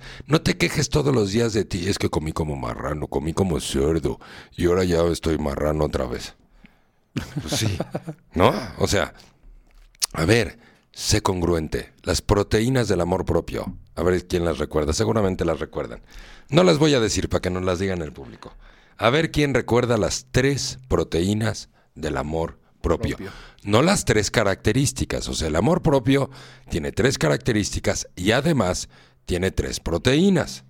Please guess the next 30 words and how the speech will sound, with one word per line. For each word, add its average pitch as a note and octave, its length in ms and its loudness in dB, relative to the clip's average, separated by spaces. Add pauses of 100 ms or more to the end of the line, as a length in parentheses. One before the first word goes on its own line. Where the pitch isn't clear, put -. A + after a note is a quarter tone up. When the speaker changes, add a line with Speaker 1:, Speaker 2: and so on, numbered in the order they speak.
(600)
Speaker 1:
Como F2 260 0
bien A#2+ 260 2
saben C3 360 2
todos F#2 280 0
ustedes, F2+ 360 0
las F2+ 160 0
proteínas F#2+ 540 -4
sirven G#2+ 320 0
para - 420 -2 (840)
agarrar F2+ 500 2
fuerza. G2 800 4 (100)
Speaker 2:
Mucha B2 240 -4
fuerza. - 460 -10
Speaker 1:
Mucha C3+ 260 2
fuerza, G#2 380 2 (580)
¿no? A2+ 240 0 (540)
Speaker 2:
Ujú. G2+ 120 -8
Speaker 1:
Entonces, G#2+ 600 2 (500)
a D#2+ 120 -2
ver, G2 160 4 (720)
que F#2 100 -4
nos, F#2+ 300 0
a G#2 60 4
ver C3+ 220 2
quién, C#3 520 0
quién B2 200 2
nos A2 160 2
dice G2 300 2
con E2 180 -2
este F2 440 -2